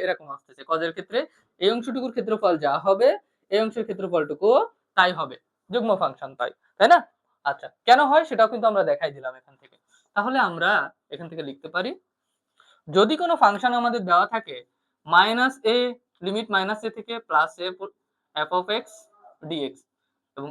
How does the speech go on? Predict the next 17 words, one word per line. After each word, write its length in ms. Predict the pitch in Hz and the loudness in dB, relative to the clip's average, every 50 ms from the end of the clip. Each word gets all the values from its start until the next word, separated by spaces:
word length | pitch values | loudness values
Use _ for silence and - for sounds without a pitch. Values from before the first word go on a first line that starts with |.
| 139 156 | -6 -6
এই 80 | 185 208 208 | -4 -2 -2
ফাংশনটা 400 | 240 240 240 - 262 254 254 262 247 262 | -2 -4 -2 -4 -4 -2 -2 -2 -2 -2
যদি 160 | 254 247 302 277 180 160 156 | -4 -4 -6 -8 -8 -10 -8
যুগ্ম 260 | 196 226 214 226 269 302 311 320 | -8 -6 -2 2 6 6 6 8
ফাংশন 360 | 269 214 202 185 - 190 156 147 135 | 6 2 2 0 -4 -4 -4 -4 -6
হয়, 180 | - 120 110 - _ _ _ _ _ - | -10 -10 -10 -12 _ _ _ _ _ -10
মানে 120 | 156 165 190 - 240 240 | -8 -8 -6 -4 -4 -2
ইভেন 220 | 240 254 302 302 302 269 | 0 0 0 0 0 2
ফাংশন 340 | 277 247 208 208 208 208 165 160 | 2 2 2 0 -4 -4 -4 -2
হয়, 120 | 143 135 139 143 | -2 -4 -4 -4
অর্থাৎ 260 | - - 214 247 277 - _ _ _ _ - | 0 4 4 4 4 4 _ _ _ _ 0
শর্ত 200 | 208 208 208 - 262 262 | 2 2 2 2 -2 -2
হচ্ছে 180 | 277 277 285 269 277 | -2 -2 -6 -6 -6
কি 80 | 269 190 - - | -6 -6 -4 -6
ফাংশনের 340 | 175 180 185 196 190 190 - 196 190 190 | -8 -8 -8 -10 -10 -8 -4 -4 -4 -2
f 20 | 190 | -4
of 60 | 175 | -4